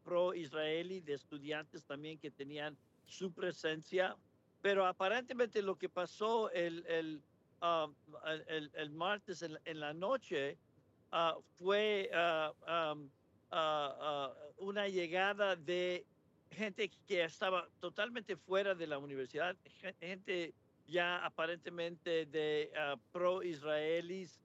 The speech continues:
no eran estudiantes, que vinieron a atacar a los estudiantes,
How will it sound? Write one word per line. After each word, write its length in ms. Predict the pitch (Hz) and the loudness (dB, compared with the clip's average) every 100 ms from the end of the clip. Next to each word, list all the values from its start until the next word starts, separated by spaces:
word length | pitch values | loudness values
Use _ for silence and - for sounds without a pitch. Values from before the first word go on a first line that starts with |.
| 151 | -10
no 260 | 160 185 | -2 2
eran 240 | 196 180 165 | 2 0 -4
estudiantes, 800 | 147 - 143 139 143 165 156 - _ _ _ | -8 -10 -4 -2 -4 -6 -10 -12 _ _ _
que 140 | 180 | 2
vinieron 560 | 175 180 190 208 220 214 | 2 0 2 2 2 0
a 100 | 180 | 0
atacar 840 | 175 170 165 - 208 226 175 170 - _ | 0 0 -2 0 2 4 2 -2 -8 _
a 100 | 175 | -2
los 240 | 180 180 - | 0 -2 -4
estudiantes, 880 | 175 - 175 160 156 156 180 196 | -10 -8 -4 -2 -2 -4 -4 -4